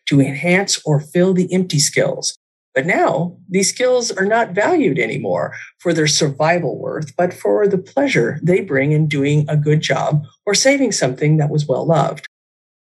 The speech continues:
I can learn to knit or crochet a scarf for family and friends because I enjoy the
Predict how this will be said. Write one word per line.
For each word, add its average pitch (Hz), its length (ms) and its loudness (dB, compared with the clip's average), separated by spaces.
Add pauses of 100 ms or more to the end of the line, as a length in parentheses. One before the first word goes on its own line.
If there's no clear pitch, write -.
(140)
I 202 180 0
can 190 260 0
learn 185 320 2
to 131 180 0
knit 143 400 0
or 175 160 0
crochet 190 400 0
a 175 60 2
scarf 131 460 -2
for 127 120 -2
family 175 480 0
and 170 260 0
friends 123 380 -2
because 147 460 0
I 156 140 0
enjoy 175 340 0
the 127 60 -6